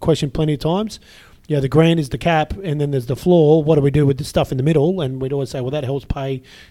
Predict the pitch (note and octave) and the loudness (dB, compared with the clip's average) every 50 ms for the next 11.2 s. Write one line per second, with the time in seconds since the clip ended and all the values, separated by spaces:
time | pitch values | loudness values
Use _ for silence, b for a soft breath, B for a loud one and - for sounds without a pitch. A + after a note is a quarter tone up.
0 | B - D3+ C#3+ C3 B2+ - D3+ D3 C#3 - D#3 D3+ C#3+ C3+ C3+ C3+ C3+ C3+ C3 | B -4 -4 -4 -4 -2 0 0 0 0 -2 -4 -4 -4 -4 -4 -4 -2 -2 0
1 | C3 D3+ D3 C#3+ C#3+ C#3+ D3 C#3+ C3+ B2+ B2+ B2+ B2+ C#3 B2+ - D3 B2 B2+ A#2+ | 0 0 -2 -2 -2 -2 -2 -2 -4 -4 -4 -2 -2 -4 -4 -4 -6 -6 -6 -6
2 | A#2+ - E3 C#3 B2 C#3 D#3 C#3+ - C#3 C#3 C#3+ C3 - C3 A2 A2+ A2+ A2+ - | -6 -8 -6 -6 -4 -4 -4 -6 -4 -4 -4 -4 -4 -6 -8 -8 -8 -10 -8 -6
3 | D#3+ E3+ D#3 C3 C3+ D3 - B B B B B B B B _ - D3 C3+ C3 | -6 -6 -4 -6 -8 -10 -12 B B B B B B B B _ -4 -4 -4 0
4 | D3 D#3 E3 F3 F#3 F#3 D#3 - - C#3+ - C#3 C#3 C#3 B2+ - C#3 C3+ B2+ A#2 | 0 2 4 4 4 2 2 0 -4 -4 -2 -2 0 0 -2 -2 -4 -4 -4 -2
5 | C3 C#3+ C3+ C#3 C#3+ A#2 A2+ C3 C#3 C#3+ C#3+ D3+ D3+ C#3+ C3 B2+ - - B2+ A2+ | -2 -4 -4 -4 -8 -8 -4 -2 -2 0 -2 -2 -4 -6 -8 -8 -8 -10 -12 -10
6 | - A#2 A2 - - C#3+ D3 D#3+ D3+ C3 A2+ G#2+ - b b b b b b b | -10 -10 -10 -10 -6 -2 2 2 2 2 0 -4 -10 b b b b b b b
7 | b b b - - D#3 C3+ C#3 C3+ A#2+ C#3 G#2+ B2+ D3+ D#3 D#3 D3+ D3 C#3+ C#3 | b b b -6 -4 0 0 0 0 0 -2 -2 0 0 0 0 0 0 -2 -4
8 | C3 - - G#3+ G3+ D#3 C3+ C3+ C3 B2 C3+ C#3+ C#3 C3+ C3 B2+ A#2+ - G3 E3 | -6 -10 -12 -10 -10 -8 -8 -8 -8 -6 -6 -4 -4 -4 -6 -8 -10 -14 -14 -10
9 | C3+ B2+ B2 A#2+ - C#3 C3+ C#3+ D3+ C#3+ - C3+ C3 B2+ B2 - - D3+ D3 - | -10 -10 -10 -10 -10 -8 -8 -8 -8 -10 -12 -14 -12 -12 -12 -10 -10 -10 -10 -10
10 | - C3 B2 C3+ D#3+ F3 - - E3+ D#3 D#3+ - - - D3 - - E3+ - - | -12 -10 -8 -8 -8 -8 -8 -6 -4 -4 -4 -4 -6 -8 -8 -4 -6 -8 -6 -6
11 | A#3 A#3+ - | -10 -10 -10